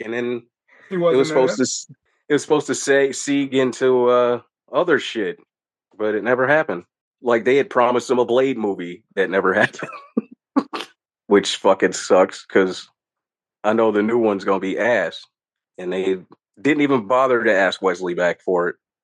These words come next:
Speaker 1: or appear.
Speaker 2: You don't know that they
Speaker 1: Like
Speaker 2: didn't ask him to appear.
Speaker 1: But <clears throat> they still haven't said anything.
Speaker 2: They're
Speaker 1: Like,
Speaker 2: not,
Speaker 1: they
Speaker 2: they gotta keep something. They haven't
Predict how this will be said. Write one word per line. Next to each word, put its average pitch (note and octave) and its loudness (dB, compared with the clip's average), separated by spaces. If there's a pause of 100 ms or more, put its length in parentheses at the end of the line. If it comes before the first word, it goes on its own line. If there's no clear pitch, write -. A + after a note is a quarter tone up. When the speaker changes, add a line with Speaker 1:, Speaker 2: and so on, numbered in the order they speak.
(140)
Speaker 1:
or F2+ 0 (420)
appear. G#2 0 (680)
Speaker 2:
You G4+ 0
don't F#3 0
know A#2+ -6
that A#2+ -12
they A#2+ -12
Speaker 1:
Like B2+ 0
Speaker 2:
didn't A#2 -18
ask B2+ -4
him B2+ -10
to A2+ -14
appear. A2 -14 (580)
Speaker 1:
But B3 4 (120)
<clears throat> - 2 (200)
they G3 -2
still A#3+ -2
haven't A#3 2
said E4 0
anything. A#2+ -2 (240)
Speaker 2:
They're G#4 0
Speaker 1:
Like, G#4 2
Speaker 2:
not, G#4 -4
Speaker 1:
they F#4 0
Speaker 2:
they G4+ 0
gotta G#4 2
keep F4 -4
something. - -2 (340)
They G4+ -2
haven't A#4 2